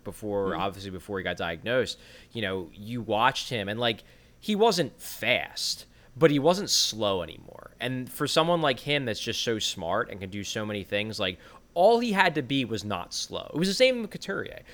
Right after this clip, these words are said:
Speaker 1: Like, all Couturier had to be was not slow, and he was going to be great. And
Speaker 2: Yeah.
Speaker 1: he got to that point, and then he became great.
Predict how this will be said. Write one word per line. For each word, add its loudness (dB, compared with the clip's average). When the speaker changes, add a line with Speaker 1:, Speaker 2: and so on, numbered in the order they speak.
Speaker 1:
Like, 0
all 2
Couturier 2
had 4
to -4
be -2
was -2
not -4
slow, -2
and 2
he -4
was 0
going 4
to 0
be -6
great. -14
And 0
Speaker 2:
Yeah. 0
Speaker 1:
he -4
got 4
to -4
that 6
point, -2
and -2
then -2
he -4
became -2
great. 2